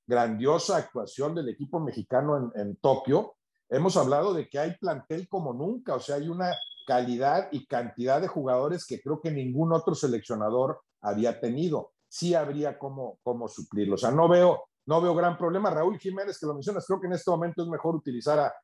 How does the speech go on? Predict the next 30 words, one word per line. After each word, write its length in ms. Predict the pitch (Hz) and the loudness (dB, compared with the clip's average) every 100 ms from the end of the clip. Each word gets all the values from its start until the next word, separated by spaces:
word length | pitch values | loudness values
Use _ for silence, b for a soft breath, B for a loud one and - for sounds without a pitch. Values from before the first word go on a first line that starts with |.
| - | -10
a 100 | 110 | -6
Funes 300 | 123 113 107 | -2 -2 0
Mori 240 | 151 214 | 2 2
en 100 | 156 | 2
el 80 | 127 | 0
eje 160 | 151 160 | 0 -2
del 80 | |
ataque 480 | 117 - 185 233 214 _ _ | -2 -2 -2 -4 -8 _ _
que, 260 | - 107 - | -2 -2 -2
que 60 | 120 | -6
a 80 | 113 | -2
Jiménez, 500 | 113 123 143 123 113 | 0 2 2 2 0
aunque 260 | 107 117 | -2 0
llegara 560 | 110 113 139 147 143 110 - - | 0 4 4 4 2 -2 -14 -10
diciendo 420 | 107 135 135 139 | -8 -4 -2 -2
que 120 | 120 | 0
ya 80 | 127 | -2
está 160 | - 123 | -2 -8
en 80 | |
perfectas 400 | 110 101 117 139 | -6 -4 -2 -2
condiciones, 400 | 117 104 98 160 | -2 -2 -2 -2
creo 140 | 151 147 | 0 -2
que 100 | 151 | -2
tendrían 360 | 131 127 143 | -2 -2 -2
que 140 | 139 139 | -2 -2
llevarlo 460 | 139 135 139 - _ - | 0 0 -2 -8 _ -6
más, 480 | 131 131 - - - | -2 -2 -4 -14 -10
más 240 | 135 143 | -4 -4
despacio, 580 | 143 - - 135 - 101 | -4 -6 -4 -4 -4 -10
¿no? 220 | 107 165 | -10 -14